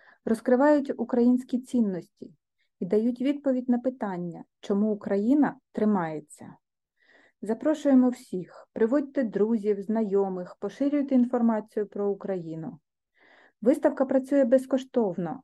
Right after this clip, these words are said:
двадцять четвертого лютого, Сіднейський таунхол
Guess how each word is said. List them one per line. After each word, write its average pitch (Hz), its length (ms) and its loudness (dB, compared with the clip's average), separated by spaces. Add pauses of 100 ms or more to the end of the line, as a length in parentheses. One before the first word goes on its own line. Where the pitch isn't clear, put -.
двадцять 214 440 -2
четвертого 202 580 -4
лютого, 233 580 0 (280)
Сіднейський 247 600 2
таунхол 262 720 0